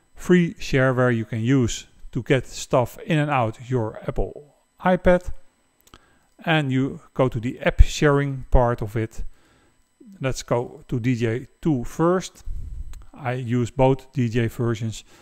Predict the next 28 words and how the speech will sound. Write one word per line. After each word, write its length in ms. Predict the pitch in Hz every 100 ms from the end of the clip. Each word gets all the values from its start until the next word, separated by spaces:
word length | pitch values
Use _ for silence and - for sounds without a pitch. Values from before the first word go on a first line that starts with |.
| - - -
but 360 | 139 - -
D 160 | 127 139
J 220 | 120 117
two 360 | - 135 131 131
is, 400 | 196 120 - -
uh, 220 | 120 113 - - - _ -
the 60 |
one 180 | 143 175
I 100 | 165
prefer 420 | - 127 - 139
because 380 | 120 - 123 110
it 120 | 110
looks 240 | 110 113 - _
so 200 | - 143
closely 440 | - 120 117 127
to 180 | 113 117
an 80 | 117
S 160 | 120 113
L 120 | 110 -
tw-, 300 | - - 147
uh, 100 | 120
twelve 320 | - 117 107
hundred. 400 | 127 107 87 - - - _ _ _ _ _ _ _
You 160 | 175 190
see 360 | - 208 110 - -
what 240 | 156 - - -
looks 240 | 185 -
like, 340 | 165 156 147